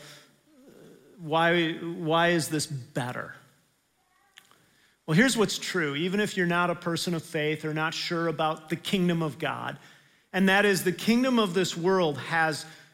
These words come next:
many hellish aspects to it.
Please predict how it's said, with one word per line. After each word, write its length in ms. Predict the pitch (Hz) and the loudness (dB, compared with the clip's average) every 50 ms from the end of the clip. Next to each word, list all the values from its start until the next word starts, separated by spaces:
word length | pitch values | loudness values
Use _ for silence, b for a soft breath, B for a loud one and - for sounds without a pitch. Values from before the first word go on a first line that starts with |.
| B _ | B _
many 680 | _ 160 160 170 170 185 196 208 214 202 190 175 156 147 131 - - - - | _ -2 0 2 4 4 4 4 2 2 2 0 -2 -4 -6 -10 -12 -12 -6
hellish 460 | - 196 196 196 185 170 160 - - - - - | -4 -2 0 0 0 0 0 -2 -4 -8 -6 -4
aspects 760 | 160 147 147 - - - - - 147 123 117 - - - - - - | -4 -2 -2 -2 -4 -6 -6 -6 -8 -8 -8 -6 -6 -8 -8 -8 -10
to 280 | - - - 60 - - | -12 -12 -12 -14 -14 -14
it. 260 | - - - - | -16 -16 -18 -20